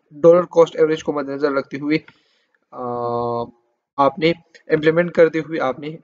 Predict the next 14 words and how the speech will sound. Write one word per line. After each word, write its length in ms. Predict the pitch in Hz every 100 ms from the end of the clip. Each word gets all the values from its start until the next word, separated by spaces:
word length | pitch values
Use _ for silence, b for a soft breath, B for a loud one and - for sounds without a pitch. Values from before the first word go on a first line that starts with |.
| -
अपनी 180 | 139 143
स्ट्रेटजी 400 | - 139 139 143
को 120 | 139
लेना 200 | 127 120
चाहिए। 380 | 120 127 123 127 _ _ _ -
जिस 160 | 151
तरह 140 | 156 156
ये 80 | 156
ट्वेंटी 240 | 156 147
फ़ाइव 220 | 147 151 151
पे 80 | 151
भी 60 |
मैंने 280 | 151 147
एक 80 | 143